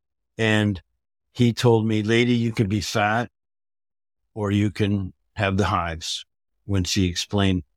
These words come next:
how she was feeling. And she said, "Well, doctor, that's very depressing."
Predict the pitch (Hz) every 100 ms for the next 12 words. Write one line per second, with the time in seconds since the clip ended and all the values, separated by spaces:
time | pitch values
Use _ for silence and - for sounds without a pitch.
0 | _ 101 90 - 87 - 107 107 85 90
1 | _ _ _ _ _ _ - 104 135 -
2 | 139 127 123 101 131 127 135 127 113 110
3 | 117 135 139 117 95 _ - 87 - -
4 | 131 113 - 62 -